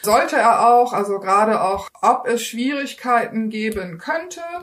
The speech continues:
dann stellen wir uns natürlich vor und sagen, was so die nächsten Tage passiert, was wir irgendwie uns ausgedacht haben am Programm für, für die Teilnehmer.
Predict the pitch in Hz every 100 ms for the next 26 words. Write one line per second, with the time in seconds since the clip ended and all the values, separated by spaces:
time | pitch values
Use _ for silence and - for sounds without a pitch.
0 | - 185 185 180 180 - 175 190 330 277
1 | 269 240 254 233 - 233 220 220 190 190
2 | 185 185 - 175 185 202 185 185 - 190
3 | 175 180 190 - 180 202 190 180 180 165
4 | - 294 285 214 214 190 165 175 170 165
5 | 160 - - - - - 226 285 - 220
6 | 214 214 220 202 190 175 - 165 196 226
7 | 262 240 220 202 202 208 214 202 196 208
8 | - 202 190 190 190 185 190